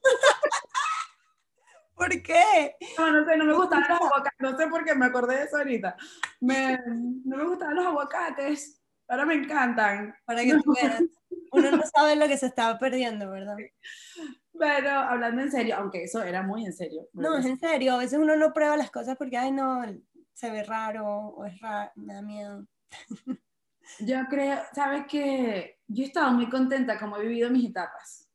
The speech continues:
Speaker 2: No creo que haya algo, por lo menos ahorita, hoy pienso que haya algo que hubiese querido hacer, que no hice. Eh, le diría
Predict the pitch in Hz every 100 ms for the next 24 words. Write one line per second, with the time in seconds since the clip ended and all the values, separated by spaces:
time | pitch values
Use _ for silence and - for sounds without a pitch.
0 | _ _ _ _ _ _ - 220 233 240
1 | 254 254 277 277 262 262 254 262 254 -
2 | - - 233 220 220 269 240 226 226 226
3 | 233 226 240 233 226 240 240 247 _ _
4 | - 196 196 208 220 226 226 196 190 180
5 | 170 - 202 196 226 226 190 190 214 202
6 | 202 196 190 208 190 196 196 - _ _
7 | _ _ _ _ _ _ _ 214 208 208
8 | 202 214 220 233 247 240 240 262 294 302